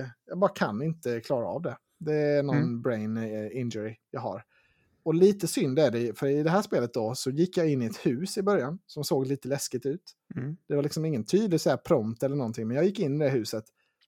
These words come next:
Speaker 1: och då blev man direkt så, ah, you're, you, nu gick du in i det här onda huset, nu är du ond häxa.
Speaker 2: Va?
Speaker 1: Så då fick jag massa poäng in mot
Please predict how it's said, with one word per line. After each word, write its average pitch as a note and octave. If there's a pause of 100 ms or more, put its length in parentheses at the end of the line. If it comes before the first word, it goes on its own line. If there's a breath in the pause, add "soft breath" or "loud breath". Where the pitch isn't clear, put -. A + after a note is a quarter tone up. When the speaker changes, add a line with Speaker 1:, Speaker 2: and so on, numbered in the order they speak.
Speaker 1:
och D#3+
då C3+
blev G3+
man F#3
direkt G3+
så, F3+
ah, F3
you're, D3
you, D3+ (260)
nu C#3
gick D3+
du A#3
in G#3+
i -
det G3+
här E3+ (120)
onda G3
huset, B2
nu B2+
är C3+
du E3
ond B2+ (200)
häxa. F3+ (300)
Speaker 2:
Va? F3 (280)
Speaker 1:
Så -
då C3+
fick G3
jag F3+
massa F3+
poäng D3
in D3
mot C#3+